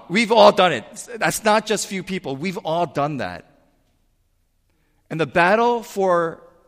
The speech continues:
God, it doesn't happen in spectacular fashion of, "I'll meet you on top of that mountain. Let's see who's real." It happens in your hearts, in your everyday, in the way you talk,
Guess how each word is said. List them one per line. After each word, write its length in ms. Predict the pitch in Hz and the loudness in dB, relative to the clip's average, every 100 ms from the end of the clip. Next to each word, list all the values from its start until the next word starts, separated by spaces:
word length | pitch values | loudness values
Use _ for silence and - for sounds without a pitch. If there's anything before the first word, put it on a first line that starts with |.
| - - | -12 0
God, 500 | 151 139 120 98 110 - _ _ - | 2 2 0 -4 -12 -20 _ _ -12
it 180 | 131 - | -10 -2
doesn't 360 | 151 151 160 | -2 -2 -10
happen 580 | 120 - 143 139 131 113 - | -12 -8 -6 -6 -10 -12 -12
in 120 | 113 | -12
spectacular 880 | - - 107 - 131 123 135 117 | -12 -12 -14 -12 -10 -10 -8 -10
fashion 480 | 110 113 107 - 101 | -8 -8 -8 -10 -12
of, 260 | 92 95 - _ _ - | -10 -12 -14 _ _ -8
"I'll 140 | 120 | -6
meet 260 | 120 117 - | -6 -10 -10
you 80 | 113 | -14
on 60 | |
top 240 | 101 110 101 | -12 -12 -12
of 60 | |
that 140 | 95 95 | -14 -12
mountain. 520 | 95 90 - 80 78 _ _ _ _ _ _ _ - | -14 -14 -18 -20 -20 _ _ _ _ _ _ _ -16
Let's 140 | 107 | -14
see 140 | - 95 | -12 -12
who's 280 | 104 92 - | -12 -16 -14
real." 300 | 87 80 - | -14 -16 -16
It 100 | 104 | -14
happens 540 | 117 135 - 113 101 - - - | -10 -10 -10 -16 -16 -20 -20 -14
in 160 | 113 | -12
your 140 | 107 104 | -12 -12
hearts, 440 | - 113 117 - | -10 -10 -10 -16
in 120 | 110 104 | -14 -12
your 180 | 101 - | -12 -12
everyday, 680 | 107 113 107 - 98 92 - _ - | -12 -10 -14 -12 -14 -14 -18 _ -18
in 80 | |
the 100 | 104 | -16
way 120 | 101 104 | -14 -14
you 160 | 92 | -16
talk, 480 | - 143 135 123 | -18 -12 -12 -12